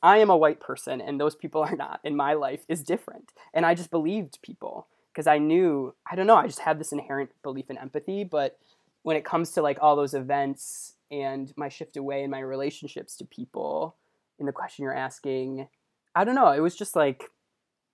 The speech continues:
I don't, I have, had had such a long relationship with those people that I think that helped me stay connected to them. I think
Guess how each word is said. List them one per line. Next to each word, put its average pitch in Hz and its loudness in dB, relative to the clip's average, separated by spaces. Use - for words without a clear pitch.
I 165 8
don't, 180 4
I 160 8
have, 147 2
had - -8
had 147 -4
such - -4
a 147 0
long 131 -4
relationship 135 -8
with 151 -6
those 160 -4
people 165 -4
that 135 0
I 139 0
think 135 -6
that 135 2
helped 127 -6
me 131 -8
stay 131 -8
connected 160 -6
to 170 -8
them. 156 0
I 147 -4
think 135 -10